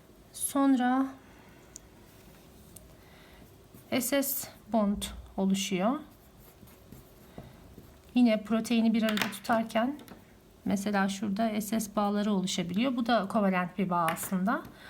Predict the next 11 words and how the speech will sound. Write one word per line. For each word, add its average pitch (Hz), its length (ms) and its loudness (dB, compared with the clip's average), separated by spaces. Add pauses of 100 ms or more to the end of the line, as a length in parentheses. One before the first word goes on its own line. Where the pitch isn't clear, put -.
(460)
O 220 180 -2
S 254 180 0
S 240 120 -6
bağlarını 247 420 4
da 233 40 4
ama 277 180 2
kırabiliyoruz. 214 840 0 (160)
Şimdi 262 260 0
kuvvet 269 340 -2
açısından 262 540 2
bakarsak, 269 720 -2